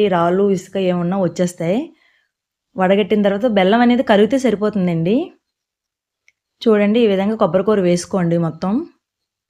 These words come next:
బెల్లం పాకం ఎటువంటిది ఏం అవసరం లేదండి. ఈ విధంగా బెల్లం కరిగిపోతే సరిపోతుందండి. కొబ్బరి కూర వేసుకొని బాగా కలపండి. దలసరిగున్న ప్యాన్‌లోనే చేయండి.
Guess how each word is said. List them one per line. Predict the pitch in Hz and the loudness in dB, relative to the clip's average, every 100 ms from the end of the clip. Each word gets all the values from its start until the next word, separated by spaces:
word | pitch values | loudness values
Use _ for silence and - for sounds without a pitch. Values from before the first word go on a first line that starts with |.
| _ _ _ - 196 | _ _ _ -10 0
బెల్లం | 185 185 220 | 2 2 2
పాకం | 226 208 214 | 0 0 -2
ఎటువంటిది | 208 190 196 196 190 | -2 -2 -2 -2 -2
ఏం | 185 | -2
అవసరం | 180 165 190 185 | -2 -4 -4 -4
లేదండి. | 170 156 151 160 240 330 - _ _ _ _ _ _ _ _ | -2 -4 -6 -4 -4 -6 -12 _ _ _ _ _ _ _ _
ఈ | 196 | 0
విధంగా | 185 190 220 | 2 2 2
బెల్లం | 185 170 208 196 - _ _ - - | 2 0 0 -4 -10 _ _ -20 -6
కరిగిపోతే | 185 180 180 196 208 | -4 -2 -2 -4 -2
సరిపోతుందండి. | 196 165 175 175 160 156 156 220 339 - _ _ _ _ _ _ _ _ _ _ _ - | -4 -4 -6 -4 -4 -4 -4 -4 -6 -12 _ _ _ _ _ _ _ _ _ _ _ -2
కొబ్బరి | 185 220 | 2 2
కూర | 254 240 | 4 2
వేసుకొని | 190 185 - 208 208 | 0 -2 -2 -2 2
బాగా | 170 170 | 2 2
కలపండి. | 196 165 165 170 160 196 320 - _ _ _ | 0 -2 -2 -2 -2 -2 -4 -8 _ _ _
దలసరిగున్న | 185 190 196 262 254 247 247 | 0 0 2 2 2 4 2
ప్యాన్‌లోనే | 247 185 180 190 196 | 2 0 0 0 -2
చేయండి. | 208 185 175 165 170 | -2 0 0 0 0